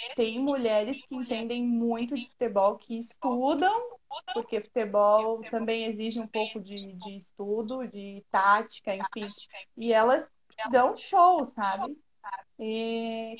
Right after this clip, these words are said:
cada vez mais tô tam-, também tentando me aperfeiçoar, tô lendo bastante, enfim, vendo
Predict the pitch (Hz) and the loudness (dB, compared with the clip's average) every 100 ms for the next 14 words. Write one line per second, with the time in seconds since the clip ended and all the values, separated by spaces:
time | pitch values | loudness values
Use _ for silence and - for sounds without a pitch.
0 | - 226 233 233 254 240 240 254 240 247 | 4 4 4 2 0 2 4 4 2 0
1 | 240 247 240 240 233 226 214 233 247 226 | 0 2 2 2 2 0 0 -2 -4 -6
2 | 226 220 214 214 208 208 208 208 208 208 | -4 -4 -6 -4 -6 -2 -4 -4 -8 -8
3 | - 208 233 233 233 208 214 226 220 190 | 2 8 10 8 6 0 2 0 0 0
4 | 196 151 214 240 254 240 240 208 247 233 | -2 -2 0 2 2 -2 -6 -8 -4 -2
5 | 220 202 202 202 202 | -2 -4 -4 0 2